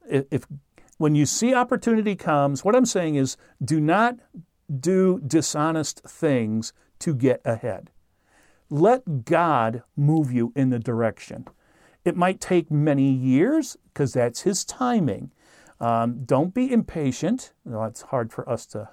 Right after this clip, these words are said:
as humans, to not be impatient. But too often we get impatient and we try and force God's hand. That is, that just never works out well. Um, we still might get the blessing, as Jacob did here, but it,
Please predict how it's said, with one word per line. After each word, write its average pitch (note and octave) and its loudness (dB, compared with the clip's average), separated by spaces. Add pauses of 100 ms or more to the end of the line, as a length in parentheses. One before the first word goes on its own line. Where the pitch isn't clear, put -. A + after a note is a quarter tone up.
(100)
as A2+ -8
humans, A#2 -4
to A2+ -10
not A2+ -6
be B2 -8
impatient. A2+ -10 (460)
But C#3 -2
too C#4+ 0
often F3 0
we C#3+ 2
get D3+ -2
impatient D#3 -4
and B2+ -2
we A#2+ -2
try D#3+ -8
and D#3+ -10
force C#3 -6
God's A2+ -6
hand. G2+ -12 (480)
That D#3+ -8
is, C3 -8
that D#3+ -8
just - -8
never A#2 -4
works G2+ -10
out A2+ -10
well. A2 -8 (680)
Um, A2+ 0
we C3 0
still D3 0
might C3+ 0
get B2+ -4
the B2 -4
blessing, B2 -2
as G#2+ -6
Jacob A#2 -4
did C3 -4
here, A2+ -4
but A#2 -4
it, B2 -6